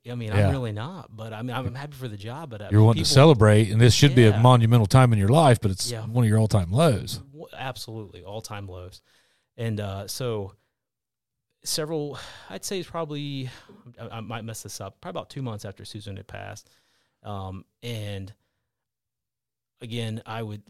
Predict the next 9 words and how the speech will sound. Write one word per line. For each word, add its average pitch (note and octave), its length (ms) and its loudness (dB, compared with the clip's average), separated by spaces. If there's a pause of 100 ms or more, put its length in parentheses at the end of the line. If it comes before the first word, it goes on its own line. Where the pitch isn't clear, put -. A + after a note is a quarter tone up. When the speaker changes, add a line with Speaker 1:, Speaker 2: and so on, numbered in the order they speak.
(140)
Speaker 1:
literally C3+ 260 -10
just, G#2 300 -12 (240)
um, G2 380 -16 (920)
didn't C3+ 180 -14
know B2+ 100 -8
where A2+ 100 -10
else G2+ 160 -12
to G2 80 -20
go. F#2 240 -20